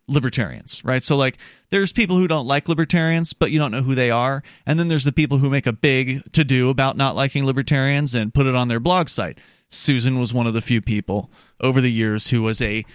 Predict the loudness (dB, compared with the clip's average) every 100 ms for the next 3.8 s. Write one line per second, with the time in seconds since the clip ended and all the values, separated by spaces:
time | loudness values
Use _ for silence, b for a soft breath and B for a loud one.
0 | B B -4 2 2 2 0 0 -2 0
1 | 0 0 0 0 0 -2 -4 -6 -2 0
2 | 0 -2 -8 -2 0 0 0 0 0 0
3 | 0 2 2 2 0 0 -2 -2